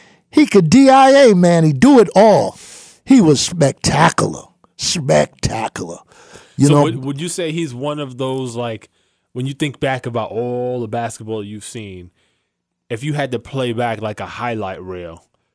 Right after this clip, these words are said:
Speaker 2: is he a predominant figure in that highlight reel?
Speaker 1: Oh, without a doubt, Manny. He was,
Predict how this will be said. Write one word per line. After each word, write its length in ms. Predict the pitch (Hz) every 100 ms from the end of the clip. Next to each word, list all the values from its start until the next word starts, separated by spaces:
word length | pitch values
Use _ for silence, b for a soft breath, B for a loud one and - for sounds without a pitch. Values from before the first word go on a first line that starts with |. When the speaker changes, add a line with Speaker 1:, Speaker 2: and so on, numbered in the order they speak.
| _ _ -
Speaker 2:
is 200 | 117 110
he 300 | 139 135 139
a 80 | 120
predominant 680 | - 120 117 120 117 113
figure 360 | - 120 110 110
in 140 | 110
that 160 | 110 98
highlight 340 | 110 113 117
reel? 260 | 117 117 127 -
Speaker 1:
Oh, 280 | 185 139 92 _ - _ _ _ _ _ _ -
without 360 | - - 113 120
a 80 |
doubt, 320 | 101 117 160 -
Manny. 380 | 110 104 107 110 B B B B
He 160 | - 156
was, 360 | 123 98 -